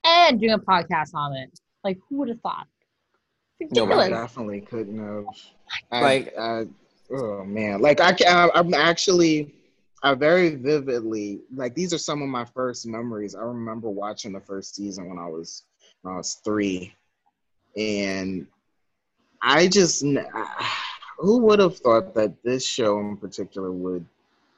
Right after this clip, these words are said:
Speaker 3: last, like, this long? It's,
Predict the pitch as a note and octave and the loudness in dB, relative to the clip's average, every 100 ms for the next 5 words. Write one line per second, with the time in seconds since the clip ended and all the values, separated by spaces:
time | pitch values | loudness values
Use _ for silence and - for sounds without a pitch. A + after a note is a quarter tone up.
0 | _ _ F#2+ F#2 F2+ E2+ E2+ F2 - - | _ _ -6 -4 -2 -4 -6 -6 -8 -10
1 | - _ _ _ _ _ - C2+ - - | -16 _ _ _ _ _ -12 -12 -12 -10
2 | G2 F2+ - E2+ D#2 D2+ F#2+ G2 - - | -10 -10 -10 -10 -10 -6 -4 -4 -6 -12